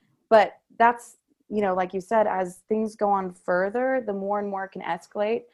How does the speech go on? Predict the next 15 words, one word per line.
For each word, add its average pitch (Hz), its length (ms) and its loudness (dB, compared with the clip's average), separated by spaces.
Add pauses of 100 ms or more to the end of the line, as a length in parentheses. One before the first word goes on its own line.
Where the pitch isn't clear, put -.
(280)
But 220 100 4
at 214 180 6
that 214 300 2
point, 202 260 -4
like, 185 340 -4 (520)
I 214 240 6
was 208 360 0 (160)
to 247 100 -4
the 240 100 2
point 233 300 -2
where 208 160 2
I, 208 140 2
like, 208 280 -2
couldn't 247 380 -2 (420)
function. 185 800 -2